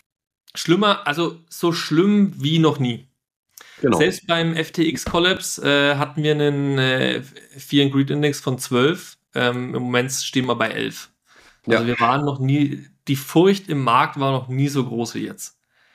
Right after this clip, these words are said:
Speaker 1: Und das eigentlich ohne irgendein Trigger-Event. Und das ist das Spannende dabei. Es gibt nicht irgendwie wirklich schlechte News, wo du jetzt sagst, „Okay, wir verkaufen alle ab.“ Eigentlich ist das Gegenteil der Fall.
Speaker 2: Ja.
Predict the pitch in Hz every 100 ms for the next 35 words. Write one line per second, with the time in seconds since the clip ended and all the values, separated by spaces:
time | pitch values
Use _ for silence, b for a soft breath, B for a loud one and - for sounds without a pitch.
0 | b b - 135 196 180 190 196 160 165
1 | 202 196 170 175 170 165 165 208 202 147
2 | 123 117 120 120 170 175 170 - - 151
3 | 180 135 117 113 113 117 - - - 202
4 | 196 165 170 170 147 160 175 165 - 151
5 | - 147 151 165 143 131 127 139 131 135
6 | 139 135 135 127 127 131 123 117 117 123
7 | - _ b b b _ _ _ _ 147
8 | 147 139 131 - 139 147 143 113 117 -
9 | 135 _ - _ _ _ - 95 -